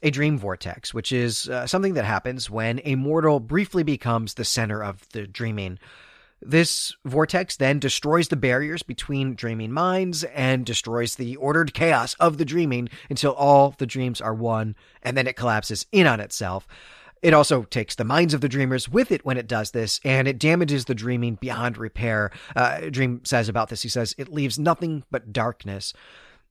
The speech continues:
But it has only actually gotten that far one time. That was eons ago and also half a universe away. But when this happened, an entire world perished.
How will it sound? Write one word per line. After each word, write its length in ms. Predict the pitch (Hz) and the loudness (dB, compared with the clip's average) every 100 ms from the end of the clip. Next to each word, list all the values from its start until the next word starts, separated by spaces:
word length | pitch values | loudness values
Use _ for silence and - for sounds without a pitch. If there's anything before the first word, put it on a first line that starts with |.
| _ _ | _ _
But 120 | 156 | 8
it 80 | 196 | 8
has 140 | 226 | 6
only 240 | 262 339 254 | 2 2 0
actually 260 | 233 214 | 0 0
gotten 320 | 151 180 180 143 | 2 2 2 0
that 180 | 123 | -2
far 400 | - 135 120 120 - | 0 2 2 0 -4
one 400 | 151 165 196 185 | -8 0 0 0
time. 460 | 135 104 98 131 143 | -2 -2 -4 -8 -4
That 140 | 131 | -2
was 220 | 135 113 | -2 -4
eons 400 | 208 214 196 190 | 0 2 2 2
ago 360 | 165 160 156 151 | 2 4 6 6
and 240 | 131 139 | 4 4
also 300 | 143 135 139 123 | 6 4 2 4
half 240 | 151 151 | 2 2
a 60 | 131 | 0
universe 460 | 131 117 113 - | 0 -2 -4 -6
away. 440 | 120 175 143 113 - - - - | -2 2 2 2 -4 -14 -8 2
But 280 | 185 131 - | 4 4 0
when 360 | 160 175 202 | 0 4 4
this 180 | 185 165 | 4 4
happened, 460 | 151 135 107 98 - 131 | 4 2 0 -8 -8 -4
an 80 | |
entire 560 | 127 113 113 123 117 110 | -2 0 2 4 2 -2
world 480 | - 110 110 104 104 _ - | -8 -6 -4 -4 -8 _ -8
perished. 500 | 104 104 101 - | -4 -4 -4 -8